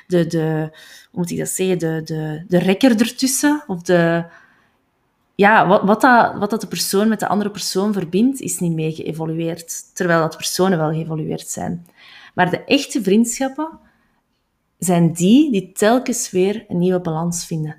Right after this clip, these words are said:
Telkens iemand, of dat, of de dynamiek die verandert, dat mee evolueert. En het belangrijkste daarbij is om trouw te blijven aan jezelf.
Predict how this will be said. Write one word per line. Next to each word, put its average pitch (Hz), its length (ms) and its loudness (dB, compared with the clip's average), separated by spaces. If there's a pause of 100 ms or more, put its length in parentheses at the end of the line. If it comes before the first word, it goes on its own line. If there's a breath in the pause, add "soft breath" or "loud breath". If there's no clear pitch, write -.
Telkens 214 680 -2 (500)
iemand, 240 520 0
of 180 160 -4
dat, 170 320 -4
of 160 180 -12
de 170 140 -8
dynamiek 160 640 -4
die 180 120 -4
verandert, 180 600 0
dat 160 120 -8
mee 160 320 -2
evolueert. 165 840 -10 (640 loud breath)
En 214 160 6
het 185 160 4
belangrijkste 247 560 4
daarbij 185 440 2
is 196 320 -4
om 175 380 -4 (160)
trouw 180 340 -2
te 180 140 -14
blijven 170 560 -6
aan 165 140 -8
jezelf. 156 720 -12